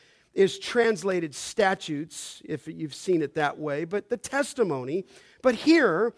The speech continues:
what the psalmist is saying is that the Word of God is, think about it this way,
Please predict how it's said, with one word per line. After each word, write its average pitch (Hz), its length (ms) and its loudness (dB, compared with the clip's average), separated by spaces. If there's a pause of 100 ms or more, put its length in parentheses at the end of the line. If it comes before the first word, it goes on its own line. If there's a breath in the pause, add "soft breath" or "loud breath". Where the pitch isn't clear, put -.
(180 soft breath)
what 285 180 6
the 247 60 -4
psalmist 277 540 4
is 220 100 -6
saying 254 340 0
is 202 120 0
that 226 140 0
the 220 100 2
Word 262 400 2
of 208 200 -2
God 180 680 2 (1000)
is, 214 880 4 (120)
think 277 160 -2
about 277 220 6
it 208 80 -2
this 240 260 0
way, 131 340 -8